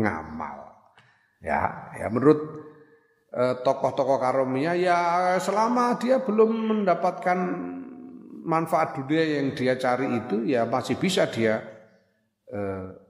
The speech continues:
menegakkan ikhlas.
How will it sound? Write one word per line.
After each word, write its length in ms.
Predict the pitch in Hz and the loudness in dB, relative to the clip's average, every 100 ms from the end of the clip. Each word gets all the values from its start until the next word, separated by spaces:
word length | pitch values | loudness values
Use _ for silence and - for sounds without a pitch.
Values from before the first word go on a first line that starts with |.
| - | -8
menegakkan 880 | 127 123 120 117 101 - 101 101 - - _ _ _ _ _ _ | 0 0 0 -2 -4 -2 -4 -4 -12 -20 _ _ _ _ _ _
ikhlas. 720 | 120 113 151 117 104 - - | -4 -2 2 2 0 -6 -16